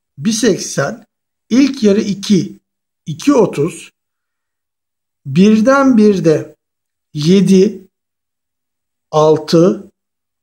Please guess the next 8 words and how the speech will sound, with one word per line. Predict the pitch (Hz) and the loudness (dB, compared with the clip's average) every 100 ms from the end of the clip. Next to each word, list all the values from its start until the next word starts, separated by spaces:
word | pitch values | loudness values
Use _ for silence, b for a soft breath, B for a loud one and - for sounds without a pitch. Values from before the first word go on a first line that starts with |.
| _ | _
altı | 165 170 185 220 254 | -2 0 0 0 -2
buçuk | - 208 185 | -2 -6 -2
varsa | 160 170 196 - 143 147 _ _ _ _ _ _ _ _ _ _ _ | 0 0 -2 -4 -4 -4 _ _ _ _ _ _ _ _ _ _ _
bu | 196 | 0
maçların | 302 285 233 - 170 147 180 - _ _ _ _ _ _ _ | 2 0 0 0 0 0 -2 -8 _ _ _ _ _ _ _
sıfırdan | - 277 - 294 240 233 214 | -6 -6 0 0 2 0 2
gelme | 180 175 170 233 | 0 0 0 0
ihtimali | 233 - 220 214 220 220 240 - | -2 0 2 2 2 2 0 -6